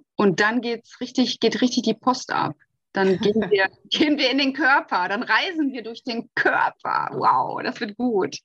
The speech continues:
Speaker 2: So machen wir das. Ich, ich danke euch ganz herzlich für eu-, für euer Interesse, für euer Vertrauen. Das macht total Spaß und,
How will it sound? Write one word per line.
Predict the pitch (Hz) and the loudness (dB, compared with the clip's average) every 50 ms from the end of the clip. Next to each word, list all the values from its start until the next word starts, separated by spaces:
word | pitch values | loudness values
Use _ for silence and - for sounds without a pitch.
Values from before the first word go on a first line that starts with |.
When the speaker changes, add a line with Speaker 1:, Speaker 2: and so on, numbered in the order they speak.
| _ - 523 - _ _ _ - - - - - _ _ _ _ _ _ _ _ _ | _ -16 -16 -16 _ _ _ -20 -20 -20 -20 -20 _ _ _ _ _ _ _ _ _
Speaker 2:
So | - 233 240 | -2 0 2
machen | 254 254 226 220 208 185 | 4 4 4 2 2 2
wir | 185 185 | 2 0
das. | 180 170 175 - | 0 -4 -4 -6
Ich, | - 175 175 - - _ _ _ _ _ _ _ | -6 -8 -8 -8 -10 _ _ _ _ _ _ _
ich | - 196 - - | -8 -8 -8 -4
danke | - 220 220 269 277 294 269 | -4 -2 -2 -2 -2 -4 -4
euch | - 247 233 - | -2 -2 -4 -2
ganz | - 240 262 277 269 - | -2 -2 -2 -2 -2 -2
herzlich | 247 220 226 233 233 - 262 262 - - - | 0 0 0 0 -2 -4 -4 -4 -4 -4 -2
für | - 220 196 | -2 -2 -2
eu-, | 202 214 214 208 202 202 196 196 196 196 - _ - | 0 -2 -2 0 0 0 0 -2 -4 -10 -18 _ -10
für | 220 190 | -8 -4
euer | 202 202 208 190 | -2 -2 -2 -2
Interesse, | 196 196 196 - - 269 285 277 - 311 - | -4 -6 -8 -8 -8 -8 -8 -8 -8 -12 -12
für | - 233 202 | -10 -10 -10
euer | 208 208 208 202 | -8 -8 -8 -10
Vertrauen. | - - 185 190 _ - 220 226 240 240 226 | -12 -16 -16 -14 _ -6 -4 -4 -4 -6 -8
Das | 196 190 - | -10 -10 -10
macht | 202 190 190 - | -12 -12 -12 -14
total | 190 180 - 202 190 185 | -18 -12 -8 -6 -6 -6
Spaß | 185 - - - 208 202 208 208 208 202 208 - | -8 -10 -10 -6 -4 -4 -4 -4 -6 -10 -14 -16
und, | - 185 175 170 170 175 - | -12 -10 -10 -10 -10 -12 -16